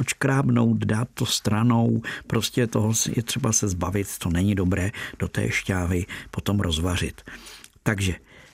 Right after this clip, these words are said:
eh, pěkně zvolna vypékat, nebo i, i na ostro, to už záleží, kolik máte času, vypect tak, že vlastně, eh, tam nebude žádná tekutina,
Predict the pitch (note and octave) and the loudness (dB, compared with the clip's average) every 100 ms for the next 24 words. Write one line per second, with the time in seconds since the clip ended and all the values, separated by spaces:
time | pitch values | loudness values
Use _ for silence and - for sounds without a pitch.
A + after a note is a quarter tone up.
0 | - - - - _ _ C#3 C3+ D#3+ C#3+ | -6 -4 -4 -6 _ _ 0 2 2 4
1 | A2+ A#2+ C3+ C#3 B2+ A#2+ G#2+ A2+ - C3 | 4 6 6 6 4 4 2 2 2 2
2 | C3 C#3 B2+ - A2+ G#2 G#2 G2+ - G#2+ | 2 2 0 2 2 2 0 -2 0 0
3 | G2 G#2+ F#2+ F#2+ A2 A#2+ - A2+ G#2+ A2 | 0 0 2 2 2 0 0 0 2 2
4 | G#2 G#2 G#2+ G#2+ G#2+ A2 A2+ G#2+ A2+ G2+ | 2 2 2 4 4 2 0 2 2 2
5 | - - G#2+ - C#3 D3+ - - - - | 0 -2 -2 0 2 0 -4 -14 -16 -6
6 | G2 G#2+ E3+ - - _ - - G2+ - | -2 0 0 0 -2 _ -6 -4 -6 -10
7 | - - - G#2+ G#2 A#2+ C#3+ - F#3 E3 | -14 -18 -4 0 2 2 2 2 4 4
8 | A#2 - - - - G2 - A2 A#2 A#2 | 2 -2 -18 -6 -2 -2 -2 0 4 4
9 | A2 G#2+ G#2 A2 G#2+ B2 C#3 D3 C#3 C3 | 4 4 4 4 4 4 4 4 4 4
10 | C#3 C#3 C3+ G#2 - A2 G#2 F#2+ D#2+ E2 | 4 4 2 -2 -2 -2 0 0 2 0